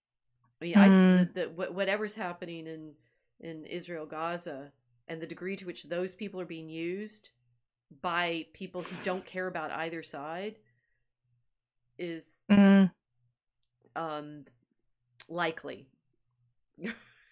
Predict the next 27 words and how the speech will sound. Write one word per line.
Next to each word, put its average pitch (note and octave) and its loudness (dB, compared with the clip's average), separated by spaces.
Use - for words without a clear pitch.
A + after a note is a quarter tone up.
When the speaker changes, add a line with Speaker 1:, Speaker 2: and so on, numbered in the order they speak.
Speaker 1:
Right? B3 -8
Speaker 2:
Yeah. - -4
Yeah. F#3+ 6
Speaker 1:
So - -8
that F3+ -6
they're G#3 0
being, G3+ -2
they're F#3+ -4
being G3 -6
stormed A#3 -4
up G3+ -2
into F3 -10
hating G3+ -8
each D#3+ -14
other D3+ -12
in G3+ -2
the G3 -4
way E3+ -6
in E3 -10
which D#3+ -10
we've E3+ -10
been E3+ -10
talking F#3+ -8
about. E3 -8
It's D3 -16
like, D#3+ -14
uh, - -14